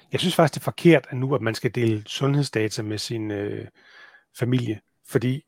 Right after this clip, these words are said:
hvis der er noget, den her coronakrise har lært os, så er det, at vi er ikke, hvad hedder det, virologer alle sammen.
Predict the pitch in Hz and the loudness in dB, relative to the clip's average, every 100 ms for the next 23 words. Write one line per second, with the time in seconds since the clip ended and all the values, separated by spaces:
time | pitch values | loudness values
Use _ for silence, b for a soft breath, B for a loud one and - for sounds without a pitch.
0 | _ - 175 147 156 170 190 185 156 131 | _ -14 -6 2 8 8 10 8 8 6
1 | 131 185 160 139 127 107 110 123 120 107 | 6 4 4 2 0 -2 2 2 0 -4
2 | - - - 135 127 123 117 113 123 131 | -12 -18 -4 2 2 2 2 4 4 2
3 | 110 120 107 117 107 104 101 98 95 110 | -2 -2 -2 -4 -2 -2 -2 -2 -4 -4
4 | 107 131 120 101 101 113 113 104 | 2 4 6 6 4 0 -2 -6